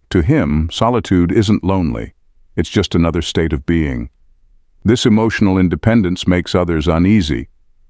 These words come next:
especially those who rely on close relationships for their sense of worth or security. What really unnerves people is that he's not affected by the same social pressures they are.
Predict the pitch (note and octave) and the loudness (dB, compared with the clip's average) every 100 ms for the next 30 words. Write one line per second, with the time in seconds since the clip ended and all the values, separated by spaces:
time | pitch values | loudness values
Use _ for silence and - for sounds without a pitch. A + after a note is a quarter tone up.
0 | - F#2+ - A2+ - G#2 F#2+ F#2 F2+ E2+ | -6 -4 -2 -2 0 0 2 2 2 0
1 | F#2 E2+ E2+ F2 F2+ E2+ E2 - - G2 | 0 0 0 0 0 -2 -4 -4 -2 -2
2 | - E2 E2+ F#2+ - D2+ - B1+ - - | 0 0 2 2 0 -2 -2 -4 -4 -8
3 | E2 E2+ D#2+ - F2+ D#2 D2 C#2+ E2+ G#2+ | -4 -2 -2 0 -2 0 -4 -2 0 2
4 | C#2 - C2 C#2 F2 - G2 D#2 - G#1+ | 0 -2 -8 -6 -6 -2 -2 -2 -4 -10
5 | - _ _ _ _ _ _ _ _ - | -12 _ _ _ _ _ _ _ _ -2
6 | G2+ F#2 A2+ G2 E2+ E2 E2+ F2 E2+ D#2 | 0 2 2 2 0 0 0 0 -2 -4
7 | - D2 - D#2+ - _ _ F#2 E2+ F#2 | -2 -2 0 -4 -4 _ _ -4 -2 0
8 | G2 F#2+ G#2+ G2+ - A#2 G#2+ - C#2+ D2 | 0 0 0 0 -2 -4 -2 -4 -2 -2
9 | D#2+ D#2+ - F#2 E2+ E2 - E2+ - C#2+ | -2 -4 -2 -2 0 -2 0 -2 -2 -8
10 | - D#2 C2+ C2 C2 D2+ D#2 A#1+ G#1+ | -4 -6 -4 -8 -2 -2 0 -4 -8